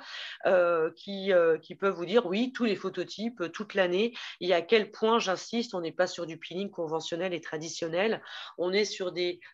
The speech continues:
produits de pointe qui vont travailler la peau pour la densifier, tant sur l'épiderme que dans le derme,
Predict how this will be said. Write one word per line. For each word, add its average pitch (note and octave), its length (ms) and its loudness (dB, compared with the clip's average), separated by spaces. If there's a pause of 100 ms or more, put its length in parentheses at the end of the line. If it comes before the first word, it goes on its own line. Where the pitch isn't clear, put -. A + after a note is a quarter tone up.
produits G3 360 0
de F#3+ 100 0
pointe G3+ 540 -2 (320)
qui F#3+ 100 -6
vont G3+ 160 2
travailler G#3+ 580 4
la G#3 140 6
peau G#3 320 0
pour A#3 240 0
la E3 160 2
densifier, F#3 1000 -2
tant A#3 180 4
sur A3+ 220 -4
l'épiderme G#3 600 0
que G3 120 -4
dans F#3 180 0
le F#3 60 -2
derme, F#3 400 4